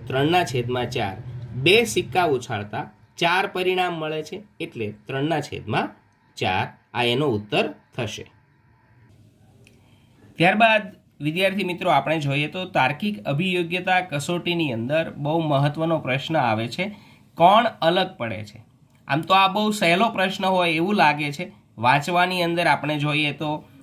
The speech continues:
સહેલું લાગે, પરંતુ જ્યારે ઉત્તર આપીએ ત્યારે આપણને ખ્યાલ આવે કે થોડી ઘણી ભૂલ રહી છે.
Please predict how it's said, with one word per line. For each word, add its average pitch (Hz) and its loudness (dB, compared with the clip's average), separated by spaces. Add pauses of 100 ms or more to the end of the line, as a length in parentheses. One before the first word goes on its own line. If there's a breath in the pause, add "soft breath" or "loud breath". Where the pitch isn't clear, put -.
(140 loud breath)
સહેલું 214 2
લાગે, 147 0
પરંતુ 185 -4
જ્યારે 185 0
ઉત્તર 180 0
આપીએ 151 2
ત્યારે 139 -2
આપણને 131 -4
ખ્યાલ 151 0
આવે 110 -2
કે 139 -10
થોડી 156 -6
ઘણી 131 -4 (460 soft breath)
ભૂલ 127 2
રહી 95 0
છે. - -16